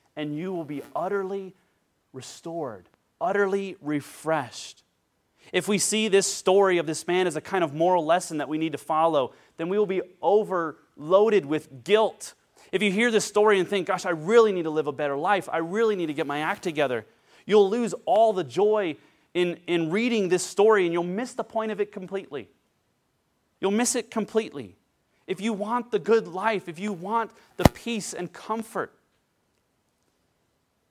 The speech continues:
we, we're really looking for restoration. We're really looking for satisfaction. Peter weaves all these, these, uh,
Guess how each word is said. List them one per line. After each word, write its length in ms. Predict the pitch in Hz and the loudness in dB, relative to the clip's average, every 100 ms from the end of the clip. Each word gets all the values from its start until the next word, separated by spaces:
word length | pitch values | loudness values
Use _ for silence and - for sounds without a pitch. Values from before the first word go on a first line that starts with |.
| _ _ | _ _
we, 180 | 180 202 | -6 -6
we're 240 | 180 196 | -2 -2
really 320 | 185 208 269 233 | -2 -2 -4 -4
looking 300 | 190 190 170 | -6 -10 -10
for 120 | 156 | -10
restoration. 760 | 170 170 135 139 214 202 123 107 | -10 -10 -16 -12 -12 -12 -16 -14
We're 120 | 156 | -12
really 220 | 202 262 | -8 -8
looking 260 | 185 175 165 | -10 -12 -14
for 120 | 147 | -12
satisfaction. 1000 | - 170 160 - - 175 202 - 151 107 _ _ _ _ _ - - | -10 -8 -6 -8 -8 -6 -6 -4 -8 -8 _ _ _ _ _ -20 -2
Peter 220 | 233 247 | 4 6
weaves 360 | 196 220 233 196 | 6 4 2 2
all 140 | 208 | 2
these, 220 | 214 180 170 170 - | 2 -2 -6 -12 -8
these, 320 | 185 180 - - _ _ - | -4 -4 -6 -14 _ _ 2
uh, 260 | 170 143 | 4 4